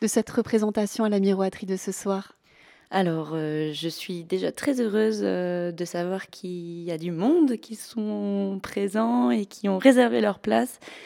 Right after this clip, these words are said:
Speaker 2: C'est déjà un super cadeau parce que le théâtre n'existe que s'il y a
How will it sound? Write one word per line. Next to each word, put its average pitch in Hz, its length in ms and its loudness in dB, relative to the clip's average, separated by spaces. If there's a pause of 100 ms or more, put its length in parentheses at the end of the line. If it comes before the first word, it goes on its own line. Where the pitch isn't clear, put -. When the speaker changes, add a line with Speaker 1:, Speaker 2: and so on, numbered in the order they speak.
(160)
Speaker 2:
C'est - 160 -6
déjà 175 440 -4
un 170 180 -6
super 202 400 -6
cadeau 185 400 -2 (140)
parce - 180 -10
que - 80 -12
le 160 160 -6
théâtre 160 260 -8
n'existe 156 560 -10
que 175 120 -6
s'il 165 680 -10
y 160 140 -4
a 156 240 -4